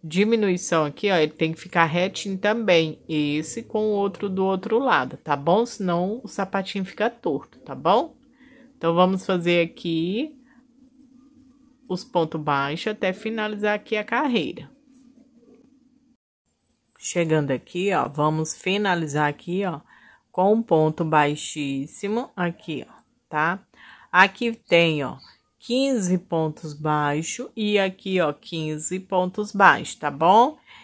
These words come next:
E aqui tem os doze diminuição, tá bom? Agora, vamos aqui na próxima carreira. Vou fazer uma corrente, no mesmo lugar vou fazer o ponto baixo.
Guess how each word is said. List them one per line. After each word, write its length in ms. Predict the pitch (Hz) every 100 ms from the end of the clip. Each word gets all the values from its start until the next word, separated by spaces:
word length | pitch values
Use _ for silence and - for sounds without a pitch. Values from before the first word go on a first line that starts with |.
| -
E 160 | 190 196
aqui 340 | 196 190 208
tem 560 | 196 - 180 170 180 -
os 300 | - 208 180 156
doze 800 | 170 165 160 165 175 185 214 -
diminuição, 1040 | 185 175 180 175 180 185 - - 139 120 - _
tá 100 | -
bom? 360 | 156 170 226 - _ - -
Agora, 320 | 170 170 202
vamos 340 | 208 214 208 190
aqui 340 | 170 - 185
na 160 | 180 185
próxima 500 | - 170 165 175 175
carreira. 600 | 196 208 196 160 107 -
Vou 240 | 165 170 190
fazer 480 | 190 175 165 139 -
uma 280 | 151 143 139
corrente, 1160 | - 185 196 160 147 143 143 151 - 226 302 - - -
no 200 | 175 190
mesmo 400 | 208 190 175 170
lugar 320 | 160 156 160 160
vou 140 | 170
fazer 400 | - 180 165 165
o 60 | 165
ponto 400 | 170 156 156 185
baixo. 640 | 180 160 95 - - -